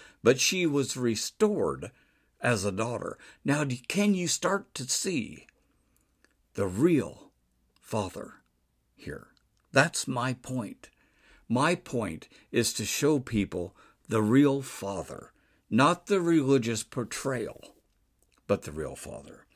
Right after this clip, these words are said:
Hey, I've gone over time here like I've been known to do. I hope you're getting something from this, and we're gonna stay with these podcasts. I'm gonna go into the next one. It's still gonna be about grace because grace is a big subject, and we're gonna get into faith.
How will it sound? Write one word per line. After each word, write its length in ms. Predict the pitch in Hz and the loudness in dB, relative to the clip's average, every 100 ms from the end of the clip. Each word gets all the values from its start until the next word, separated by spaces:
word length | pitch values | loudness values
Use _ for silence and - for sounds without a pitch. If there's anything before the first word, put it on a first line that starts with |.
| _ - - | _ -20 -8
Hey, 140 | 107 | 2
I've 240 | 120 120 92 | 6 6 4
gone 240 | 107 113 | 0 4
over 240 | 104 101 107 | 4 2 0
time 320 | 101 104 95 | -2 -2 0
here 160 | 98 | -2
like 260 | 95 101 - | 0 0 -2
I've 240 | 92 101 | -8 -8
been 200 | 69 80 | -6 -4
known 200 | 95 107 107 | 0 0 0
to 120 | 92 | -4
do. 400 | 98 147 95 123 _ _ _ _ _ _ - _ _ - | -6 -6 -6 -8 _ _ _ _ _ _ -20 _ _ -8
I 160 | 139 | -4
hope 240 | 147 208 214 | -2 -2 0
you're 140 | 123 | 0
getting 300 | 95 110 110 | 2 -2 -4
something 280 | 107 - - | -8 -8 -10
from 260 | - 107 101 | -8 -6 -2
this, 240 | 95 - | -2 -2
and 100 | 107 | -2
we're 60 | 131 | -2
gonna 200 | 190 175 | -2 -4
stay 300 | - 160 170 | -4 0 0
with 240 | 165 156 | 0 -4
these 200 | 120 104 | -4 -6
podcasts. 680 | - 117 - 92 90 - - _ - - - - _ _ _ - | -6 -8 -6 -6 -6 -8 -14 _ -20 -20 -20 -20 _ _ _ -4
I'm 200 | 123 127 | 2 4
gonna 180 | 131 131 | 4 4
go 200 | 117 131 | 6 6
into 180 | 131 | 6
the 80 | 120 | 4
next 280 | 117 123 - | 2 2 0
one. 140 | 131 | -2
It's 100 | 120 | -2
still 200 | - 139 | 0 2
gonna 220 | 120 123 127 | 2 2 4
be 100 | 127 | 4
about 320 | 117 123 - | 2 0 0
grace 300 | 110 135 131 | 2 2 0
because 380 | 113 104 113 87 | -6 -2 -2 -2
grace 420 | - 117 160 - | 2 4 4 0
is 140 | 113 | -4
a 80 | 98 | -2
big 240 | 104 120 117 | 0 -2 -2
subject, 460 | 143 131 101 95 | -6 -6 -10 -4
and 260 | 101 104 - - - - | 2 2 0 -8 -20 -8
we're 120 | - | -2
gonna 180 | 95 123 | 4 4
get 180 | 113 117 | 6 4
into 220 | 117 107 | 4 0
faith. 420 | 101 123 120 131 | 0 2 2 0